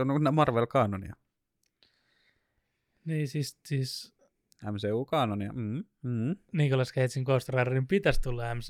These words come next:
Speaker 2: U. Oikeastikin se olisi ihan loistava.
Speaker 1: Mm. Ben-
Speaker 2: Ghost-, Johnny Blaze.
Speaker 1: Nicolas Cage voisi tulla vaikka mun kasvoille, niin musta se olisi jees.
Speaker 2: Niin. Niin.
Speaker 1: Oliko meillä mik-, oliko,
Speaker 2: Niin.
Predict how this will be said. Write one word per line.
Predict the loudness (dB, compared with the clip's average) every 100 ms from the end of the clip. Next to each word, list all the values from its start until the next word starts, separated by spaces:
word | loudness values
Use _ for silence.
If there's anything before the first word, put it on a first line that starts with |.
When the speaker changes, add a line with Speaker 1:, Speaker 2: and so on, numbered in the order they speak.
| -10 -10
Speaker 2:
U. | -10 -12 _ -20 -20 -20 _ _ -4
Oikeastikin | -2 -2 -4 -6 -6 0
se | 2
olisi | 4
ihan | 4
loistava. | 2 0 -4 -14 -16 -20 -20 -10
Speaker 1:
Mm. | -6 -4 -6 -12 -18 -20 -20 -18 -16 -16 -20 -20 -20 -14 -4
Ben- | -2 -4 -8
Speaker 2:
Ghost-, | -12 -14 0
Johnny | 2 4
Blaze. | 2 2 4 6 4 0 -10 0
Speaker 1:
Nicolas | 2 4 2
Cage | 0 -2 -2
voisi | -4
tulla | -2 -4
vaikka | -4 -6
mun | -2
kasvoille, | 0 0 -4 -12 -12
niin | -16
musta | -18 -20
se | -20
olisi | -18
jees. | -18 -18 _ _ _ _ _ _ _ _ _ _ _ _ _ _ _ _
Speaker 2:
Niin. | -18 -16 -18 _ _ _ _ -20 -20 _ _ _ _ _ -20
Niin. | -20 -20 _ _ _ -20 -20 _ _ -20 -20 -8 -4
Speaker 1:
Oliko | 0 2
meillä | 0
mik-, | -2 -6
oliko, | -6 -6 -10
Speaker 2:
Niin. | -10